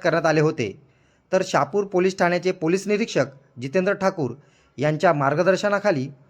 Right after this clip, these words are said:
उपपोलीस निरीक्षक वारुंगचे पोलीस हवालदार शशिकांत पाटील, विकास सानप, रमेश नलावडे, मोहन भोईर, दशरथ देसले यांच्यासह स्थानिक गुन्हे शाखेचे अधिकारी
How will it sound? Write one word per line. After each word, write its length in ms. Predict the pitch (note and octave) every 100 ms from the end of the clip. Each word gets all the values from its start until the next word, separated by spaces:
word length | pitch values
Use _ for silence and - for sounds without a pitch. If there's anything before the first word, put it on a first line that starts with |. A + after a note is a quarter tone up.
| _ _
उपपोलीस 520 | D#3 D3+ G3 G3 G3+ F#3
निरीक्षक 440 | F3+ G3 G3 F#3+
वारुंगचे 480 | D3+ C#3+ F3+ G3 A3
पोलीस 420 | G3+ F#3 C#3 - - _ _ _ _ _ _ -
हवालदार 460 | D3 G3 G3 G3 - _ _ _
शशिकांत 400 | E3 D3+ G3 G3
पाटील, 400 | F#3+ F3+ D#3 E3+ A3+ _ _ _ _
विकास 400 | B2+ D3 G3+ G3+
सानप, 280 | G3+ G3 C#3 - -
रमेश 380 | B2 C#3+ F#3+ F#3+
नलावडे, 460 | D#3+ F#3 F#3+ D3+ F#3 - _ -
मोहन 320 | C#3 D#3+ G3+
भोईर, 300 | D#3+ F#3 D#3 - - _ _ A#2
दशरथ 340 | D3+ F#3+ G3
देसले 460 | E3+ F#3 F#3+ C#3 F#2+ - _ _ -
यांच्यासह 540 | C3+ D3+ G3 F#3+ G3+
स्थानिक 400 | G3 - D3+ F3+
गुन्हे 240 | D3+ F3 G3
शाखेचे 440 | F3+ - F3 E3+
अधिकारी 500 | - C#3+ G3+ F3+ E3+